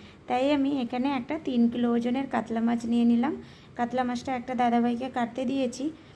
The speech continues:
এবার ও না ভালো করে মাছ কাটতে পারে না, মাছগুলো উল্টো পুল্টোভাবে কেটে রেখে দেয়।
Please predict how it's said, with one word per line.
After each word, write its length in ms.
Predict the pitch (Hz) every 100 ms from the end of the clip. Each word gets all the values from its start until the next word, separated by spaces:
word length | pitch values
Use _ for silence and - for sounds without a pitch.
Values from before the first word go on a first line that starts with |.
| - - - -
এবার 260 | - 240 247
ও 180 | 262 269
না 140 | 285
ভালো 300 | 240 247 233
করে 160 | 233 254
মাছ 280 | 240 226
কাটতে 280 | 233 233 233
পারে 260 | 220 214 208
না, 100 | 208
মাছগুলো 500 | 220 233 208 240 277
উল্টো 300 | 262 233 233
পুল্টোভাবে 560 | 233 233 233 226 226
কেটে 260 | 269 226 214
রেখে 220 | 202 202
দেয়। 140 | 196